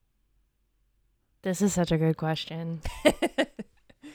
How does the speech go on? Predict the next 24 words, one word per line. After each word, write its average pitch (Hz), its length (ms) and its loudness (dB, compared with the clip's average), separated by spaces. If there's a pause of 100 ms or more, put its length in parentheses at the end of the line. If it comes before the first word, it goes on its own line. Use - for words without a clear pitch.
(560)
Um, 170 680 -6 (580)
I, 175 500 -2 (680)
first 233 300 6
off, 175 420 0
<laughs> - 60 -20
I 214 200 10
s-, - 160 0 (180)
I 165 300 -4 (280)
sympathize - 840 -4
and, 151 340 -4 (340)
<laughs> - 260 -4
um, 160 420 -2
honestly 156 440 -4
empathize 226 680 6 (440)
<laughs> - 120 -6
with, 202 240 4
with, 208 420 -2
uh, 180 340 -8 (1000)
the 190 100 -8
sentiments 160 680 -8
in 170 180 -4
this 175 480 -6
question. 196 600 -4 (500)
Um, 202 560 4